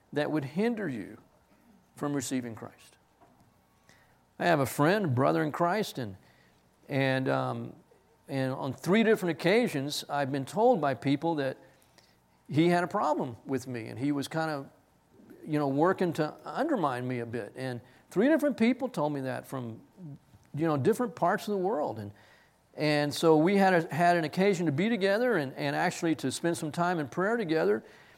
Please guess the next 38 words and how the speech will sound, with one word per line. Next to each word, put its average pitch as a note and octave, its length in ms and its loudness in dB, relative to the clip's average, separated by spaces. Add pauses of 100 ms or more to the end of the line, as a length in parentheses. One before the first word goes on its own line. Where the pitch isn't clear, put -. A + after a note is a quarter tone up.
(340)
And B2+ 120 0
I A#3+ 140 4
just C4+ 160 2
started G#3+ 300 2
it F3+ 60 0
out, A#3 220 2
and E3 60 -4
I D#3 40 -4
said, E3+ 280 -2
"Listen, G3+ 320 -4
I, D#3+ 280 -4 (960)
I, D#3+ 300 -2
I've B3+ 100 0
had F3+ 240 0
three A#3+ 480 -2 (220)
different G3+ 340 0
people E3+ 320 -2
tell C#3+ 240 -4
me A2+ 120 -10 (960)
that C3+ 160 -4
you F3 120 2
have E3+ 140 0
a D#3 60 -6
problem F3+ 300 -6
with A2 120 -12
me." F2+ 120 -14 (1400)
And D#3 200 0
so F3+ 160 0
I F3+ 120 2
asked B3+ 260 -4
him, A#2+ 120 -12 (1800)
"What D3 220 2
have A3+ 100 2
I A3+ 120 2
done F3+ 300 -4
to F#3 120 -4
offend B2+ 320 -8
you?" - 160 -16